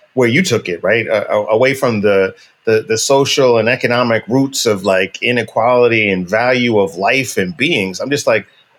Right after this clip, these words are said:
it was like some, I'm like, "Okay, yeah, he might be, he might be a royal N-word," but I'm just sitting there going, you know, he's still gonna have access to the ten or so thousand acres that the royal family has access to. Maybe, maybe a small, smaller subsection of it for the black folk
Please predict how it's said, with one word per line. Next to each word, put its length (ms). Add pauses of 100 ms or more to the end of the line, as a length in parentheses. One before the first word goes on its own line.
(180)
it 60
was 140
like 140
some, 420 (140)
I'm 80
like, 180
"Okay, 260
yeah, 200
he 100
might 240
be, 360
he 180
might 180
be 160
a 80
royal 640 (640)
N-word," 520
but 120
I'm 80
just 140
sitting 120
there 100
going, 200
you 40
know, 160 (200)
he's 160
still 120
gonna 120
have 120
access 440
to 120
the 240 (100)
ten 300
or 60
so 300
thousand 420
acres 360
that 80
the 120
royal 240
family 240
has 180
access 420
to. 140 (280)
Maybe, 360 (200)
maybe 240
a 60
small, 360
smaller 400
subsection 600
of 120
it 160
for 100
the 100
black 280
folk 240